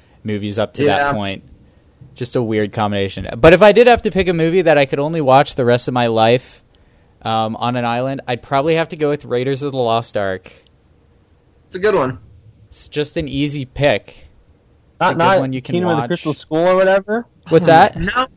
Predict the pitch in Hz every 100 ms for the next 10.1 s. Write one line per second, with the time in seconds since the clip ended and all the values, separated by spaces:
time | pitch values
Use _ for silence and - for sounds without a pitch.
0 | - 226 226 214 208 202 202 196 190 190
1 | 185 - 160 151 113 113 - - 254 277
2 | 254 160 107 - - _ _ _ 165 214
3 | 254 190 202 226 170 180 180 202 233 196
4 | 180 208 202 175 180 160 165 190 - 220
5 | 220 226 - 147 - - - 208 277 311
6 | 320 302 - 220 220 220 185 180 175 170
7 | 180 175 - 170 175 156 151 139 - 175
8 | 170 160 147 147 139 135 131 143 131 127
9 | 127 117 _ _ _ _ 190 208 147 165
10 | 226